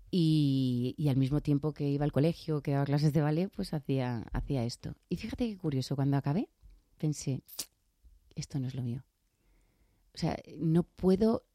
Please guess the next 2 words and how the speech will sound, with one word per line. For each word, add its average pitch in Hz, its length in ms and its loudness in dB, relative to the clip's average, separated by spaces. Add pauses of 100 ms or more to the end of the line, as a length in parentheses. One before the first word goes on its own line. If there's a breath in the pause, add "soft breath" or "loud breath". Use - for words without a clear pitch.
sobreponerme 170 1040 0 (460)
al, 139 760 0